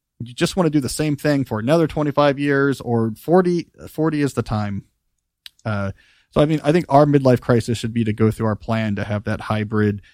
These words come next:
like, fantasy book slash sports talk every day, five day a week podcast <laughs> that we do,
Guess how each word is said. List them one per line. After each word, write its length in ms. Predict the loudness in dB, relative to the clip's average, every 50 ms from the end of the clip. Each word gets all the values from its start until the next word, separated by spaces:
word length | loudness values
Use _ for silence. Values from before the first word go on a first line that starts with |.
| _ _ _ _ -8
like, 160 | -8 -8 -8
fantasy 680 | -10 -16 _ -4 -2 0 0 0 0 -2 -2 -4 -6
book 360 | -4 -4 -2 -2 -2 -2 -4 -8
slash 420 | -14 -8 -4 -2 0 0 0 -4
sports 500 | -6 -12 -6 -4 -4 -4 -4 -6 -10 -10
talk 440 | -6 -2 -2 0 0 -2 -4 -8 -20 -20 _ _ _ _ _ _ _ -20 -20 -20 -10 -2 2
every 220 | 2 2 2 2
day, 340 | 2 2 2 2 4 2 0
five 320 | 0 2 2 2 2 2
day 100 | 2 2
a 80 | 2 2
week 220 | 2 0 -4 -4
podcast 680 | -4 -2 -2 -2 -2 -2 -2 -2 0 0 -2 -6 -8 -14 -16 -12 -10 -10
<laughs> 80 | -8 -4
that 140 | -4 -4 -2
we 160 | 0 0 0
do, 340 | 2 2 4 4 4 2